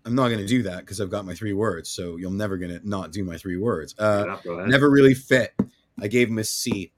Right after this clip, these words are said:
Speaker 1: and it's a, it's a, it's a tough one for me. Like I said,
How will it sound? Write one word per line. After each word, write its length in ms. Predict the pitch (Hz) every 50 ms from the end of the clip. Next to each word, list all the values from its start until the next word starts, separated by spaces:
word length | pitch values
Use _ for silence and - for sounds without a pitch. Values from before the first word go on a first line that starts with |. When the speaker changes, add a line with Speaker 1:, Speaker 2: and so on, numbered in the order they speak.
| _ _ _ 104
Speaker 1:
and 160 | 104 101 101
it's 200 | 101 - - -
a, 240 | 104 101 98 98 - -
it's 240 | 104 101 - - -
a, 220 | 104 95 95 95 _ _ _ _ _ _ -
it's 180 | 98 101 -
a 40 | 101
tough 320 | - - 113 101 95 -
one 240 | 95 90 87 87 87
for 160 | - - 90
me. 240 | 87 87 87 80 - -
Like 200 | 101 101 - 107
I 80 | 101
said, 340 | 98 - - 101 92 90